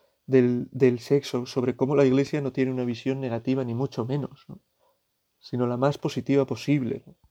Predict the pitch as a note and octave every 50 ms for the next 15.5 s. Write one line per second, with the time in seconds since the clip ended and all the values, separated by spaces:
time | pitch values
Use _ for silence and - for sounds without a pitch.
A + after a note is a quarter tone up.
0 | _ - - C3+ B2+ B2 B2+ A#2+ B2 - - C#3 C#3+ D3+ D3+ D#3 C#3+ C#3 C3+ -
1 | D#3 D3 C3 B2+ A#2+ A#2 A#2 - - - C3 - D3+ C#3+ - C3+ C3+ B2+ B2+ A#2+
2 | A#2+ B2+ C3 C3+ B2+ B2+ A#2 - - _ _ _ _ _ - - A#2+ A#2 B2 A#2
3 | A2+ A#2+ B2 C3 C3 A#2 A2 B2+ C3 C3 B2 A2+ A#2 A#2+ A#2 B2 B2+ - F3 -
4 | _ _ _ _ _ - B2 B2 B2 B2 B2 B2+ B2 - B2 A#2 - - B2+ C3
5 | C3 C3 - - - - D#3 - _ _ _ _ - - - - _ - B2+ B2
6 | B2 A#2 A#2 A#2 C3+ C#3 D#3+ D#3+ C#3+ C#3+ B2+ - D3 C#3+ C#3+ - D#3 - C3 B2+
7 | B2+ B2+ A#2+ A2+ A#2+ C3 B2 A2+ A2+ A#2 C#3 F3 - _ _ _ _ _ _ -
8 | A2+ A2+ B2 A2 - A2+ A2+ - A#2+ A#2 A2+ - A2+ A2 - _ _ - - _
9 | _ _ _ _ _ - B2 A#2 - D3 - B2 A2 A2+ A2+ - C#3 C3 - -
10 | A#2+ B2+ D#3+ - _ _ _ _ _ _ _ _ _ _ _ - B2 - - A#2+
11 | A#2 C3+ C3+ C#3+ D#3 D3+ C#3+ B2 A2+ - C#3 C3 C3 B2+ A2+ - C3 C3 C3+ B2+
12 | C3 B2 A#2 A#2 A#2 B2 B2+ C#3 - _ _ _ _ _ - A#2+ A#2 A#2 - B2+
13 | B2 B2 C3+ B2+ A#2+ A#2 A#2+ B2 B2+ C3 C3 C3+ C3+ - - - A#2+ A2+ B2 A#2
14 | A#2+ A#2 A2+ A2 A2 A#2 A#2 A#2 A2+ A#2+ A#2+ A#2+ - A#2+ A#2+ A2+ - - A2+ A#2
15 | B2 - - - - E3+ - - D#3+